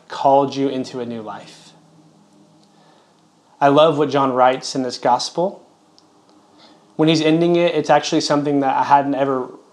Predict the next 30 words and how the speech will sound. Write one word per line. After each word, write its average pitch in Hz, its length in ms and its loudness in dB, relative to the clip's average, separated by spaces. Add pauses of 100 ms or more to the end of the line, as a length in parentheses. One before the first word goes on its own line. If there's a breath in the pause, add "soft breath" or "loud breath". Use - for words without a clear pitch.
recognized 147 680 2
or 131 80 -2
maybe 139 260 0
even 131 240 -2
caught 143 220 2
my 131 120 -2
attention 139 340 -6
before 143 280 0
in 143 60 0
this 143 120 -2
passage. 156 680 -2 (1080 soft breath)
But 147 120 -2
John 165 300 4
writes, 139 360 2
he 151 100 0
says 135 460 -2
that 127 520 -2
he - 180 -4
has 147 160 0
written 156 320 -2
all 139 380 4
that 139 140 -4
we 139 120 0
may 143 140 0
believe 135 500 0
that 139 180 -2
Jesus 139 320 -6
is 147 140 -2
the 156 60 -2
Messiah 127 580 0